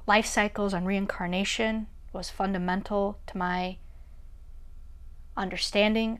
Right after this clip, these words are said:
of how karma and reincarnation works. His work on Dark Night, Early Dawn is one of my favorite books. I think is a must read for anybody who does deep work. Chris is a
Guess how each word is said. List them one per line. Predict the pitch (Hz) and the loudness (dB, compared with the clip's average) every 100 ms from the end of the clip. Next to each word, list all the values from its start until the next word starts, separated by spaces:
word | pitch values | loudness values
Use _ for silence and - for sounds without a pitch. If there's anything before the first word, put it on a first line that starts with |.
| - | -6
of | 185 | -4
how | - 190 | 2 2
karma | 202 - 196 202 | 2 2 2 4
and | 196 | 2
reincarnation | 190 190 190 190 185 175 185 170 | 0 -2 -2 -4 -2 -2 -2 0
works. | 180 196 - - | 0 0 -4 -12
His | - 208 190 | -4 -2 4
work | 190 185 | 2 2
on | 175 175 | -2 2
Dark | 185 185 - | 4 4 2
Night, | 185 - | -2 0
Early | 180 180 175 | -2 -2 0
Dawn | 175 185 196 196 202 - - - - - - - | 4 6 4 2 -4 -10 -14 -14 -14 -14 -14 -10
is | - 185 | -4 0
one | 190 | 0
of | 175 | 0
my | 175 | -4
favorite | - 202 208 175 - | 2 4 6 4 -2
books. | 160 185 - - - - - - - - - | -6 -6 -10 -12 -12 -14 -14 -16 -16 -14 -12
I | 180 | -12
think | - 175 175 | -8 -8 -6
is | 170 | -4
a | 180 | -2
must | 185 180 - - | 0 0 -2 0
read | 185 185 190 - - - - | 2 2 -2 -10 -14 -14 -12
for | - 196 | -4 -2
anybody | 190 202 190 185 190 190 | 0 0 2 2 0 -2
who | |
does | 190 185 185 180 - - - - - - - - - | 0 0 0 0 -2 -4 -10 -16 -14 -14 -14 -12 -2
deep | 208 - | 0 0
work. | 190 185 196 - - | 2 2 0 -4 -6
Chris | - 190 - | -2 -2 -2
is | 190 | -4
a | 185 185 | -2 -4